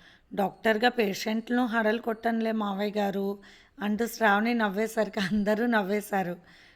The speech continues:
"డాక్టర్ కోర్స్ చదువుతున్నావా?" అంటూ ప్రశ్నించాడు దేవా. "అవునండి చిన్నబాబు గారు," అని గీతిక వైపు ఒక్కసారి భయంగా చూసింది శ్రావణి. "తప్పేముంది, అలాగే అను," అన్నారు దుర్గమ్మ గారు నవ్వుతూ. "మీరు అలాగే అనండి, నాకు మరింత ధైర్యంగా ఉంటుంది," అంటూ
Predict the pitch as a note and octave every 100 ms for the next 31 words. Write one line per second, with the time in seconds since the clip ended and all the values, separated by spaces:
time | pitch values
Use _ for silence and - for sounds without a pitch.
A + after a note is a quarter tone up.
0 | _ G3+ G3+ G3 B3 B3 C4 B3+ - G#3
1 | G#3+ A3+ G#3+ G3 F3 G#3 A3 A#3+ A#3+ G#3+
2 | - A3+ A3 G#3+ G3+ A#3+ G#3+ G3 F#3+ F3+
3 | - - - _ D4+ G#3 A3+ A#3+ A#3 A3+
4 | A3+ G#3 G#3 G#3+ G#3 G#3 G#3 F#3+ F3 E3+
5 | - - _ - G#3+ A#3 G#3+ A3 G#3+ -
6 | A3+ A3+ A3 A3+ - - - G#3+ G3 G#3+
7 | G#3 G#3 A3+ A3 G3 - G3 G3+ A#3+ -
8 | G#3 F#3+ F#3 F3 - - - _ - G3+
9 | - B3 B3+ B3+ A#3+ B3 B3 - G3+ G#3+
10 | A3 C4 A#3+ A#3 C4 G#3+ A3 C4 A#3+ G#3+
11 | E3+ G#3 G#3 G3 F#3 E3+ C4+ - - -
12 | - D4+ G#3+ G3+ G#3 G#3 - - - D4
13 | G#3+ A3+ A#3+ B3+ A3 A3+ G#3+ A#3+ G#3+ G#3+
14 | G#3 A#3 C4 A#3 A3 G3+ G#3 A3 B3 G#3+
15 | G3+ G#3 G#3+ A#3 G#3+ G3+ A3 A3 A3 G#3
16 | F#3+